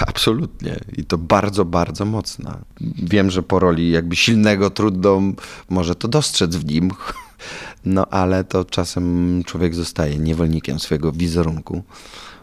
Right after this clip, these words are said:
może swojego fizis trochę. Natomiast, ym, Piwnica i Piotr Skrzynecki i wszyscy artyści z Piwnicy i Grzegorz Turnał przede wszystkim,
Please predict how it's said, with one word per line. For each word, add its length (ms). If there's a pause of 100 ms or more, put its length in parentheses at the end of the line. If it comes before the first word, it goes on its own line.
(120)
może 300
swojego 340
fizis 500
trochę. 420
Natomiast, 800
ym, 760 (100)
Piwnica 800
i 200
Piotr 280
Skrzynecki 760 (580)
i 280
wszyscy 600
artyści 520
z 100
Piwnicy 640
i 220 (280)
Grzegorz 400
Turnał 560
przede 340
wszystkim, 580